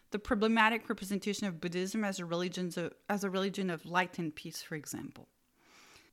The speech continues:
I'm not going to overextend myself on the Buddhism issue because I am not a professor of religion,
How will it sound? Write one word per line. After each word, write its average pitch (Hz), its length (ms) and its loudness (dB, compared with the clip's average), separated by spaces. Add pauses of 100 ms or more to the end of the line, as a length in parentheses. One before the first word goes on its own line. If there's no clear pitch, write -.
(280)
I'm 220 80 6
not 262 220 8
going 247 220 4
to 202 420 0 (560)
overextend 196 460 4
myself 180 500 0
on 170 220 0
the 165 180 -2 (160)
Buddhism 180 400 2
issue 202 340 2
because 175 320 -2 (140)
I 170 60 -2
am 160 120 2
not 170 200 2
a 170 40 -2
professor 175 380 -4
of 156 80 -6
religion, 220 480 0